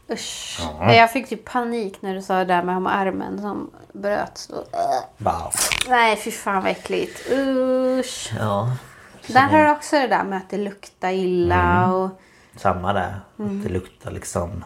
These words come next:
Speaker 1: Och det
Speaker 2: ruttet.
Speaker 1: fokuserar mycket på att den är så lång och
Speaker 2: Ja.
Speaker 1: smal. Det är också det där att det ser fel ut.
Speaker 2: Ja,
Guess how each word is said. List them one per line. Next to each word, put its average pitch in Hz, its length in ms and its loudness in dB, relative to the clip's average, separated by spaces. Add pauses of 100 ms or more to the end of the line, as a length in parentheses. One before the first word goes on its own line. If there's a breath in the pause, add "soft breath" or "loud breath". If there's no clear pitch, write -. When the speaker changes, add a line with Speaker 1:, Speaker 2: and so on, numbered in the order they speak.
(120)
Speaker 1:
Och - 60 -10
det - 160 -2
Speaker 2:
ruttet. 247 220 2
Speaker 1:
fokuserar 254 560 2
mycket 226 440 -4
på 208 100 0
att 185 140 -4
den 196 160 2
är 196 60 4
så 202 120 2
lång 208 520 2
och 196 60 0
Speaker 2:
Ja. 190 160 -2
Speaker 1:
smal. 196 500 4
Det 240 60 6
är 254 80 6
också 262 240 -4
det 269 80 2
där 180 240 6
att 185 160 -2
det 190 60 -4
ser 214 420 2
fel 180 420 -4
ut. - 220 -2
Speaker 2:
Ja, 92 300 2